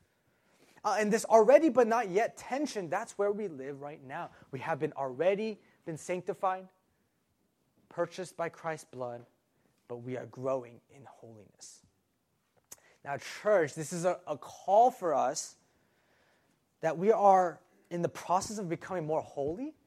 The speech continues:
but we're not there yet. And when we sin,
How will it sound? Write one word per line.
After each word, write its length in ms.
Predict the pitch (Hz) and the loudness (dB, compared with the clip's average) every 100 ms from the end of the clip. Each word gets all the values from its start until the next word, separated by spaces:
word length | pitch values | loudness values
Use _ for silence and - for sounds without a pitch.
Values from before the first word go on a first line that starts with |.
| _ _ | _ _
but 80 | 190 | -4
we're 140 | 233 | 2
not 200 | 320 320 | 2 4
there 140 | 220 285 | 4 4
yet. 260 | 147 120 - _ _ _ _ - _ - | 2 -10 -16 _ _ _ _ -20 _ -10
And 220 | 175 170 | -6 0
when 300 | 240 320 339 | 4 6 6
we 160 | 320 | 4
sin, 640 | - - - 262 208 151 180 | 0 -4 4 4 4 0 -10